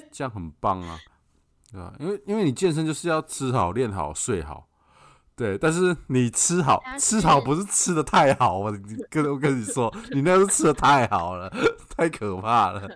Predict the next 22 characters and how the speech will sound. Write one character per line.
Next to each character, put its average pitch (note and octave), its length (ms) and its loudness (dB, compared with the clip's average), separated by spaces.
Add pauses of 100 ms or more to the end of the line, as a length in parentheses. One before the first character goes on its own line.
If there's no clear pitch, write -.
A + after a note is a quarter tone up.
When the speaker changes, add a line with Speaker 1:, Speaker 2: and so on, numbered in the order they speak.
(200)
Speaker 1:
<laughs> - 320 -18
对。 A#2+ 260 -4 (1600)
Speaker 2:
我 A3+ 140 -10
心 C#4+ 260 -10
里 C4 120 -10
想 G3 260 -14
着 F3+ 120 -12
中 A#3 260 -10
医 A#3 140 -8
说 G#3+ 280 -12
要 A3 160 -12
补 D#3+ 220 -16
身 D3 220 -14
体， F#3 200 -18
要 F3 120 -14
补 D3 180 -20
身 D#3+ 200 -16
体， - 180 -20
好， - 180 -14
我 D#3+ 200 -10
补 E3 220 -18 (120)
补， - 180 -16